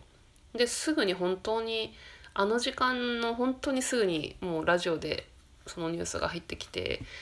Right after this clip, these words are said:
だから私はもう一日中、温泉行ってる合間とか、ご飯食べてる合間とか、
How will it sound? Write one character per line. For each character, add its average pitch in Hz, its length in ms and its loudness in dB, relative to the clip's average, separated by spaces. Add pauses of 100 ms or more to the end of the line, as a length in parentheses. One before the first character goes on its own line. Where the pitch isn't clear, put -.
(120)
だ - 100 -4
か 170 120 2
ら 196 140 0
私 202 100 2
は 214 80 2
も 208 160 0
う 175 80 2
一 - 240 -4
日 226 280 -2
中、 233 440 2 (540)
温 202 160 0
泉 196 240 -2
行 190 80 -4
っ - 20 -14
て 190 140 0
る 190 80 2
合 190 160 0
間 190 140 -2
と 185 120 -6
か、 175 100 -2
ご 170 140 -4
飯 175 140 -6
食 175 180 -8
べ 165 120 -2
て - 80 -4
る 87 100 -2
合 175 40 -4
間 87 140 -4
と 170 120 -8
か、 160 280 -8